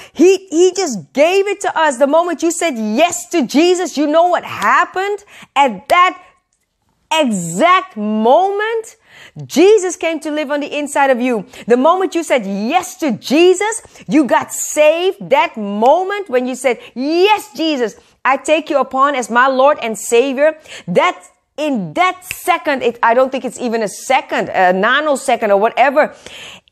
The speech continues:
something changed on the inside. You got saved. You got born again. But you did not just get born again. No, at that same moment,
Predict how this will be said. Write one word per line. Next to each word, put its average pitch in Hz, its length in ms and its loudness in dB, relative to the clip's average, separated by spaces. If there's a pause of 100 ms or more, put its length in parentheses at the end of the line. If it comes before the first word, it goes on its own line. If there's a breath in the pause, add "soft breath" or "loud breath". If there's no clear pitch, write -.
(340)
something 320 680 -2
changed 262 340 0
on 226 80 -4
the 220 160 -8
inside. 175 560 -6 (420)
You 190 360 2
got 285 260 0
saved. 180 500 -2 (180)
You 196 260 0
got 277 280 0
born 285 260 2
again. 170 400 -4 (960)
But 226 220 2
you 247 100 0
did 285 140 0
not 285 320 0
just 277 320 -2
get 233 300 -2
born 240 300 2
again. 208 480 -2 (320 soft breath)
No, 277 360 2
at 160 380 -2
that 330 500 2
same 294 720 0 (120)
moment, 208 760 -2